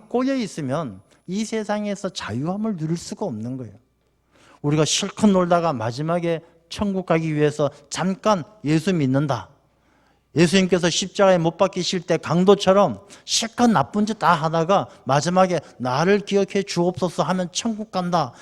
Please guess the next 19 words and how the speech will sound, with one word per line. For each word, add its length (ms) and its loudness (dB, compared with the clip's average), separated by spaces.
이 180 0
생각 400 0
가지고 460 2
예수 320 -2
믿는다라면요. 960 -2
예수님은 540 0
우리의 260 0
마음의 440 -2
중심을 480 0
보시는데, 580 -12
하나님은 480 6
우리의 200 4
중심을 500 4
보시는데 520 0
그 200 2
죄를 520 0
모르겠습니까? 920 -6
그럴 300 2
수 260 -10